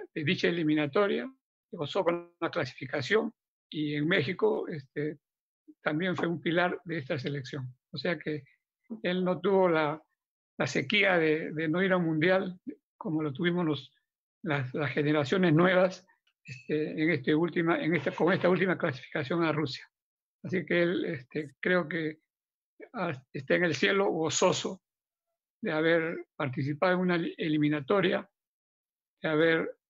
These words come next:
participado en un mundial. Yo creo que Dios,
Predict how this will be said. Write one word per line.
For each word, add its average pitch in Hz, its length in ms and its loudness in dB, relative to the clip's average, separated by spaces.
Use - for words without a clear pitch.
participado 151 520 0
en 175 80 2
un 185 120 2
mundial. 160 540 2
Yo 160 160 -2
creo 185 260 4
que 151 160 2
Dios, 185 480 2